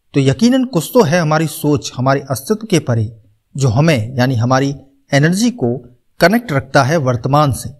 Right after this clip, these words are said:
जिससे वह वर्तमान में चल रही घटनाओं से भविष्य में बनने वाली घटनाओं को देख सके। इसी कनेक्शन के कारण आपको सपने भी आते हैं।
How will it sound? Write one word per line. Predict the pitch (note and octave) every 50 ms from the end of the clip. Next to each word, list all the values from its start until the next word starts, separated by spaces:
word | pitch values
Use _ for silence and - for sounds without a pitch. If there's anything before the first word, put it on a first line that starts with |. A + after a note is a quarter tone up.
| _ _ _ _ _ _ _ _ _ _ _ _ _ _ _ _ _ -
जिससे | B2+ B2 D3 C#3 - - B2+ B2+ C3+ - - - _ _ _
वह | - C#3+
वर्तमान | C3 B2+ C#3+ C#3+ C#3+ E3+ G3 G#3+ A3+
में | A#3+ B3 A#3
चल | - - E3+ E3+
रही | E3+ F3+ G#3
घटनाओं | E3 A#2+ A#2 A2+ - C3+ C#3+ E3+ G#3 G#3+
से | - - F3
भविष्य | D#3 A#2 A#2 A2+ B2 - - - A3+
में | A3+ A3 E3
बनने | C#3 C3+ C#3 C#3+
वाली | D3 C#3 B2 C3 D#3 D#3+
घटनाओं | B2+ A#2 A#2 - A#2 A#2 G#2+
को | - E3 F3
देख | E3 F3+ G3+ F#3+
सके। | - - - - - - _ _ _ _ _ _ _ _ _ _ _ _ _ _ _ _ _ _ _ _ _ _ _ _ _ _ _
इसी | - D#3+ - - B3+ B3
कनेक्शन | B3 - D#3+ D3+ C#3+ - - G#3 G#3+
के | G3+ G3
कारण | E3 - B2 A2+ A2 A#2 B2+ E3+ _ -
आपको | D#3 C#3+ C#3+ - - D3
सपने | D3 - - - - B2 B2
भी | A#2+ C3 E3
आते | E3+ B2+ A2+ A#2 -
हैं। | G2+ E2+ - - -